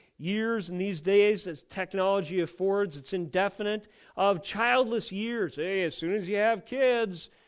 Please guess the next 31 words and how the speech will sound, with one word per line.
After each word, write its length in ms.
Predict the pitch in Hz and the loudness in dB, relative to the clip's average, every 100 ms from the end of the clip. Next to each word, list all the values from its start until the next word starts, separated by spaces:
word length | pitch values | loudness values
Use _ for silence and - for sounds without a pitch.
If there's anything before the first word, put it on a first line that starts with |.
| _ | _
that's 300 | 131 151 - | -2 -2 -2
the 120 | - | -2
ball 380 | 180 196 220 240 | 0 4 4 4
and 120 | 254 | 2
chain, 600 | 214 - 240 262 214 208 151 | -2 -2 0 0 0 -2 -2
that's 300 | 156 175 - | 0 0 -2
the 180 | 208 | 2
anchor 500 | 220 254 247 160 170 - - _ | 4 2 0 -6 -6 -8 -20 _
that 180 | 151 151 | -4 -2
keeps 280 | 202 208 | -4 -4
you 100 | 214 | -2
home. 280 | 196 226 214 | 2 2 2
Enjoy 580 | 226 330 - 370 349 349 | -2 -6 -4 0 2 2
those 240 | 285 226 | 2 0
early 260 | 208 240 226 | -2 -4 -2
years. 580 | 202 226 233 202 147 - _ _ - | -2 -4 -4 -4 -6 -10 _ _ -8
Travel, 540 | 220 269 320 285 202 | 2 4 4 2 0
do 220 | 151 262 | 0 -2
something 460 | 285 294 262 294 247 | 0 -2 -2 -4 -6
for 180 | 254 254 | -4 -2
yourself, 640 | 247 214 233 247 240 - | -2 -2 0 2 2 0
enjoy 460 | 175 139 196 269 240 | -8 -2 2 4 4
life. 380 | 185 202 143 - _ _ _ _ _ | 2 0 -2 -8 _ _ _ _ _
We 100 | - | -12
hear 280 | 127 175 202 | 2 6 6
it 140 | 208 - | 4 -2
in 340 | 196 202 208 | -2 -2 -2
the, 380 | 208 208 160 190 | -4 -6 -6 -2
in, 180 | 202 202 | 0 6
uh, 140 | 196 | 6
commentary 920 | 196 214 233 240 240 226 233 247 240 | 6 2 4 2 0 2 4 4 0